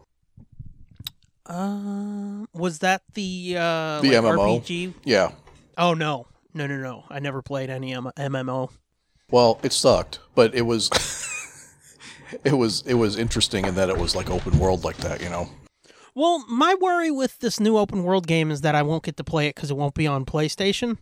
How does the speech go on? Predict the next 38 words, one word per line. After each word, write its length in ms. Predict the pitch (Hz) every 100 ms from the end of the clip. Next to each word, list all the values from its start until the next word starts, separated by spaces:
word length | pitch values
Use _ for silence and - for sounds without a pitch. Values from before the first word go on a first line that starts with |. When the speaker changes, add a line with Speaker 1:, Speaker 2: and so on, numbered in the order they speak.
| -
Speaker 2:
Oh, 220 | 110 98 104
yeah, 140 | 113
it'll 160 | 98 95
be 100 | 104
on 100 | 90
PlayStation 540 | - 90 - - 80
five 340 | - 87 90 85
or 60 |
some 180 | - 87
shit. 300 | - 95 92 - - - - _ _ _ - -
Speaker 1:
Well, 180 | 285 339
even 280 | 349 311 254
that, 240 | 226 160
it's 160 | 151 185
like, 180 | 160 175
I 100 | 208
could 180 | 233 214
see 160 | -
myself 380 | 220 185 - 165
getting 200 | - 160
a 40 | 147
PlayStation 560 | 180 151 - 151 147
five 300 | - 151 135
at 200 | 175 175
some 360 | - - 190 156
point. 380 | - 143 127 - _ _ _ _ _ _
Speaker 2:
Yeah. 300 | 165 95 92 - _ _
Speaker 1:
But 320 | 180 202 180 - -
there's 300 | 196 190 -
talk, 320 | 269 269 254
like, 160 | 226 190
it 100 | -
could 240 | 220 180
be 280 | 190 185 175
a 40 |
fucking 320 | - 165 170
Xbox 540 | 151 147 - 160 143 -
exclusive. 800 | - - 175 185 - - _